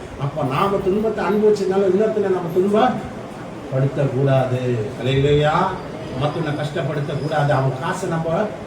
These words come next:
மறுநாள் காலையில வரைக்கும் கூட வச்சுக்கூடாது, வச்சுக்கூடாது. ஒரு ஓனர் ஆட்டம் காட்டுறாராம் பாருங்க,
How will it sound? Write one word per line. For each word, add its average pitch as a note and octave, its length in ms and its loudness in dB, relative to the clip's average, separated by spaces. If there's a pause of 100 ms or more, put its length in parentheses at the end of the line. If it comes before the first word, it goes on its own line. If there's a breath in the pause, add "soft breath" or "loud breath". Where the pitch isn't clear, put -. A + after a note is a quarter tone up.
(100)
மறுநாள் F#3 420 2 (100)
காலையில F#3+ 280 4
வரைக்கும் F#3+ 240 4
கூட G3 120 2
வச்சுக்கூடாது, F#3+ 540 0 (1600)
வச்சுக்கூடாது. C3+ 540 -2
ஒரு B2+ 120 2
ஓனர் F#3 300 4
ஆட்டம் G3 340 0
காட்டுறாராம் G3 480 4
பாருங்க, C3+ 260 2